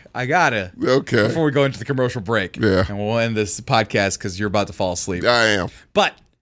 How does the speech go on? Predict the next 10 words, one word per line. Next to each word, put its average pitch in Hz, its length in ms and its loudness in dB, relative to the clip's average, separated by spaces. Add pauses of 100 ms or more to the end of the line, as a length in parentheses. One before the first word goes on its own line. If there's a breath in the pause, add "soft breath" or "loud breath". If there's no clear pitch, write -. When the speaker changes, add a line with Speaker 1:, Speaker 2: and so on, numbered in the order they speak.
(960)
Speaker 1:
that 143 120 2
was 165 140 2
the 165 40 -6
Botanical 131 400 -4
Garden. 117 380 0
We 101 80 -10
had 90 60 -8
a 90 60 -8
lovely 101 360 -4
time. 90 440 -4